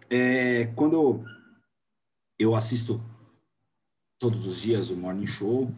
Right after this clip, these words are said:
sou, sou telespectador assíduo, ponho aqui na minha T V, pelo YouTube, é, eu sempre gostei muito da sua lucidez de tratar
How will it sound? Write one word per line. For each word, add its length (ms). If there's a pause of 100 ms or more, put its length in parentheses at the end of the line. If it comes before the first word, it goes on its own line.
(340)
sou, 340 (520)
sou 180
telespectador 800
assíduo, 420 (500)
ponho 160
aqui 200
na 100
minha 160
T 160
V, 320 (800)
pelo 240
YouTube, 580 (480)
é, 840 (360)
eu 80
sempre 380 (1040)
gostei 280
muito 180
da 80
sua 180
lucidez 540
de 60
tratar 600